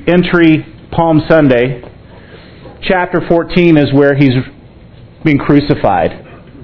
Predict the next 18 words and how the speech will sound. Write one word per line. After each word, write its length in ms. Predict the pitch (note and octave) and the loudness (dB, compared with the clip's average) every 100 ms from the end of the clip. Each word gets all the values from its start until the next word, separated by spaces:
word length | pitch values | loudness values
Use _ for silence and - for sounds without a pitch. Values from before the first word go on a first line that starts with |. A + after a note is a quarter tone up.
| - - - - - - - - | -20 -20 -20 -20 -20 -20 -20 -6
But 80 | D3+ | 0
I 40 | E3 | 2
want 180 | G#3 | 2
us 120 | G#3+ G#3 | 0 2
to 60 | |
look 280 | F#3 F#3+ F#3+ | 4 2 0
at 1400 | D#3 D3+ - - - - - - - - - - - - | -2 -4 -10 -18 -20 -20 -20 -20 -20 -20 -20 -20 -20 -6
Matthew 680 | D3+ E3 E3 D#3 C#3+ C#3+ - - - - - - - - - | -2 -2 -2 2 2 0 -6 -20 -20 -20 -20 -20 -20 -20 -8
I 120 | D3 C#3+ | -4 0
mean, 200 | D3 C#3 | 2 2
Mark 320 | D3+ C#3+ - - - - | 2 0 -6 -18 -10 -6
chapter, 380 | D#3 - D#3 C3 C3+ - - - | -4 -4 -8 -6 -6 -8 -14 -8
Mark 300 | C#3+ D3+ C#3+ | -2 0 0
nine, 440 | D#3 C#3+ C#3 C#3 C#3 | 0 0 0 0 0
verses 320 | C3+ - B2+ - - | -2 -2 -8 -8 -2
two 120 | D3+ C#3+ | -2 0
through 120 | C3+ | 0
nine. 440 | A#2 G2+ F#2+ G2 | 0 0 -4 -6